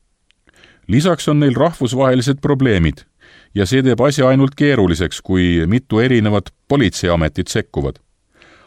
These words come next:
Aga ta ütles, et isegi organid nagu politsei, kapo ja maksuamet ostavad niisuguseid teenusi sisse, kui nende enda ressurssidest ei piisa. Tõesti, see kõlab jumala vastikult.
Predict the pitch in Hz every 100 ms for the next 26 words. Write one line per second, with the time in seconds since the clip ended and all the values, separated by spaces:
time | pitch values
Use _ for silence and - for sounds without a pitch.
0 | _ 90 101 110 120 151 - 117 135 -
1 | - 131 143 120 120 117 170 139 107 98
2 | 101 101 110 95 160 165 98 - 90 76
3 | - _ _ - 117 110 - 98 92 92
4 | 90 95 156 - 110 95 - - _ _
5 | _ 127 139 151 120 104 95 90 113 151
6 | 131 120 104 107 98 123 135 120 101 101
7 | 165 - 87 71 _ _ _ - 87 92
8 | 95 87 92 123 110 90 85 87 117 127
9 | - 87 90 - 107 139 175 85 76 69
10 | _ _ _ _ _ _ _ _ - 127
11 | 90 - 73 - _ _ _ _ _ _
12 | - 131 113 123 113 104 139 151 143 139
13 | 151 131 90 - 78 -